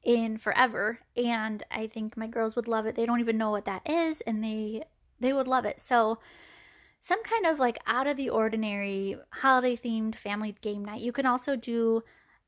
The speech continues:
a Pictionary game with Christmas emojis and just doing something different. You, um, also can do make your own Christmas Mad Libs, and if you have older kids who understand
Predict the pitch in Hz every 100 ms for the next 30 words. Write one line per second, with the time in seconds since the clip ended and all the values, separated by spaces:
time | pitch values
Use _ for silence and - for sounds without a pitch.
0 | _ _ _ _ 247 233 226 220 220 -
1 | - 240 - 247 240 226 208 202 247 294
2 | - 220 214 - _ - 233 - 240 -
3 | 208 202 202 214 262 285 302 - - -
4 | 226 220 214 214 - _ 247 247 - -
5 | _ _ _ _ _ - - 302 294 302
6 | 269 254 226 208 - 202 208 226 - _
7 | - - 226 214 208 - 220 247 247 226
8 | 220 214 208 202 - - _ _ _ -
9 | 262 269 285 254 240 240 233 214 - 202
10 | 190 196 226 262 262 - - - 220 214
11 | 202 202 214 220 208 208 214 214 214 226
12 | 214 220 - 214 208 196 - - 214 208
13 | 208